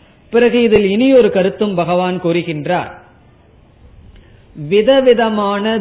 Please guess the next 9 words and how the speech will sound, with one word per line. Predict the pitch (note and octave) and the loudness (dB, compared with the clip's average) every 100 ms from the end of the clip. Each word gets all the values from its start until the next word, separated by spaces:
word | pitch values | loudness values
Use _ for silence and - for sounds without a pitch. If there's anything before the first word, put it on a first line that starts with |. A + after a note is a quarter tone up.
| D3+ | -2
தேவதைகள் | D#3+ F3+ A#3+ A#3 G#3 G3+ F#3+ F#3 G3 G3 | -2 0 0 0 -2 -4 -4 -2 -2 -4
என்று | F#3 F3 F#3+ G#3+ | -6 -6 -4 -4
நாம் | E3+ F#3 | -6 -8
சாஸ்திரத்துல | - D#3+ E3+ - D#3+ D#3 E3 G3 - - | -8 -8 -8 -6 -8 -6 -4 -4 -8 -10
அல்லது | F#3+ F3+ F#3+ | -6 -4 -2
அனுபவத்துல | D#3 F#3+ F#3 D#3+ D#3+ G#3 | -4 -2 0 -2 -2 -4
பார்க்கலாம். | E3+ D3+ D3 C#3 A#2+ - - _ _ _ _ | -2 -4 -4 -8 -8 -14 -20 _ _ _ _
முருகன், | E3 E3+ D#3+ D#3+ D#3+ F#3 | -2 0 0 -2 -4 -2
கணேசன், | D#3+ D#3 D3+ D3 - D#3+ | -2 -2 -4 -6 -8 -8